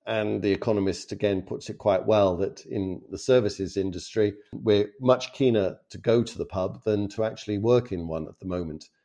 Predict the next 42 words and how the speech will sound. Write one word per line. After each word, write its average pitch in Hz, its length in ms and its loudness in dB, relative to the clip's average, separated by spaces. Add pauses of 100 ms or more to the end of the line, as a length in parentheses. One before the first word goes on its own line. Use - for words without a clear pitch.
(240)
And 98 100 -4
that's - 200 -4
causing 90 580 -4 (320)
all 107 200 0
sorts 107 440 -2
of - 100 -18
pressure 92 460 -4
in 87 360 -8
the 87 60 -4
hospitality 95 760 -2
labour 95 420 0
market. 80 520 -4 (600)
And 110 120 0
the 123 60 8
other 139 160 8
thing 101 320 2
that 98 240 -2
we 110 160 0
haven't 113 380 0
mentioned 82 440 -6
in 78 120 -10
terms 87 260 -10
of 87 100 -14
price 90 280 -6
pressures 87 480 -6
is 101 100 -4
that 117 160 -8
there's 120 160 2
a 123 60 2
global 131 340 4
house 135 260 2
price 85 320 -8
boom 80 280 -8
going 80 280 -6
on, 80 220 -10
which 85 140 -10
I 92 80 -4
think 131 200 -4
is 85 80 -20
affecting 85 460 -8
even 82 220 -14
Ireland. 85 420 -4